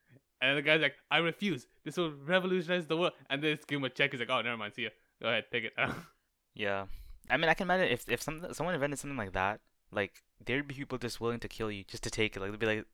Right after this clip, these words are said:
Speaker 2: "I don't, it doesn't even matter about your rights," you know, <laughs> at that point.
Speaker 1: Yeah, this is like, "Listen, I want all the money from this. See ya." The wacky world of science.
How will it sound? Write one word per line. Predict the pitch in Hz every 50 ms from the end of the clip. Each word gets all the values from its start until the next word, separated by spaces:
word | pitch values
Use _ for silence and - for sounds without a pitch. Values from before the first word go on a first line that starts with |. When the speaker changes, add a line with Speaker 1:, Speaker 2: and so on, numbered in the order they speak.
| - - 120
Speaker 2:
"I | 117 113 120 123
don't, | 113 110 -
it | 127 117
doesn't | - 127 123 120 123
even | 113 107
matter | 104 104 104 104
about | 101 104 101
your | 98 98
rights," | 98 98 98 - -
you | 107 104
know, | 104 104 -
<laughs> | -
at | 135 120 -
that | 117 113 -
point. | - 120 113 - - - - - _ - - -
Speaker 1:
Yeah, | 139 143 131 120 110 117
this | 135 143 131
is |
like, | 139 131 120
"Listen, | 135 131 135 113
I | 110 123
want | 123 127 123 104
all | 110 110 110 110 110
the | 107
money | 107 104 104 104
from | - 104 95
this. | 95 95 - - _
See | - 110 101
ya." | 95 - _ _ _ _ _ _ _ _ _ _ _ _ _ -
The | 180
wacky | - 107 110 117 - - 131 113 110
world | 117 117 113
of | 104
science. | - 127 135 120 92 - -